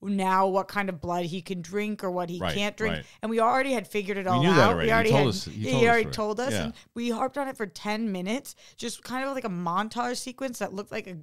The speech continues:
Speaker 1: a graduation video with
Speaker 2: It,
Speaker 1: somebody speaking
Speaker 2: it
Speaker 1: over
Speaker 2: was
Speaker 1: it.
Speaker 2: not
Speaker 1: And all of a
Speaker 2: good.
Speaker 1: sudden I was like, "Bummer, man," because I actually up to that point was like, "I'm not loving this movie," but it is, it's pacing.
Speaker 2: Interesting,
Speaker 1: It's,
Speaker 2: yeah.
Speaker 1: it,
Speaker 2: The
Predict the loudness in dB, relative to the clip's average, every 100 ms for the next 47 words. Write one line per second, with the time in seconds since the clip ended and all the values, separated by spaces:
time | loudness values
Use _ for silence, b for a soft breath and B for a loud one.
0 | -12 -12 -10 -14 -12 -4 -2 -2 -4 -4
1 | -2 -2 -4 -4 -6 -4 0 0 2 0
2 | 0 -2 -8 -10 -12 -10 -6 0 2 2
3 | 0 B B 0 2 4 4 2 -2 -2
4 | -2 -4 -6 -6 b b _ -6 -4 -2
5 | -2 -2 -2 -2 -4 -4 -6 -6 b -4
6 | 0 0 0 -4 -4 -2 -2 -2 -6 -6
7 | -8 -10 b b -6 -4 -4 -4 -4 -4
8 | -8 -8 -8 -6 -6 -6 -8 -10 -14 _
9 | -14 -10 -2 2 4 4 4 4 6 6
10 | 4 2